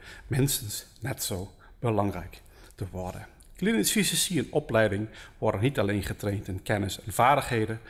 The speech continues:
maar ook op bekwaamheden zoals men interactie heeft met zowat de hele ziekenhuisomgeving. Ook heeft de beroepsvereniging zich recentelijk aangesloten bij de nieuwe geleding van de Orde van Medisch Specialisten.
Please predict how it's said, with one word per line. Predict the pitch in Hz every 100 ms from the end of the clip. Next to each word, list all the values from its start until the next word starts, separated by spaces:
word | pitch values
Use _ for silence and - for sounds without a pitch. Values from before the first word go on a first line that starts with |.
| - -
maar | - -
ook | 147 139 - -
op | - -
bekwaamheden | - - 107 113 104 98 98 - - -
zoals | - - 113 -
men | -
interactie | 98 - - - - 98
heeft | 92 87 - -
met | - -
zowat | 104 95 -
de |
hele | 95 101 101 98 - - -
ziekenhuisomgeving. | - 127 107 95 90 - 87 - 92 90 110 - - - - - - - -
Ook | 240 254
heeft | 220 -
de | 190
beroepsvereniging | 196 226 - 117 101 92 90 85 92
zich | - 98 -
recentelijk | - - 127 127 117
aangesloten | - 123 117 - - 110 110 104 - - -
bij | -
de | 101
nieuwe | 90 139 156
geleding | 127 117 120 107 120 - -
van | - 104
de | -
Orde | 110 104
van | 101 101
Medisch | 117 107 -
Specialisten. | - 104 120 139 143 -